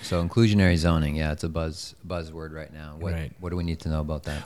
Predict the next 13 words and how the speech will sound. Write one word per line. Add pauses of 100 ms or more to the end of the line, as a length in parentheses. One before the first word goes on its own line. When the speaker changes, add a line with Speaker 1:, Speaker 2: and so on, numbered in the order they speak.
(100)
Speaker 2:
Well,
i-,
i-,
the
simple
definition
of
inclusionary
zoning
is
that
government
is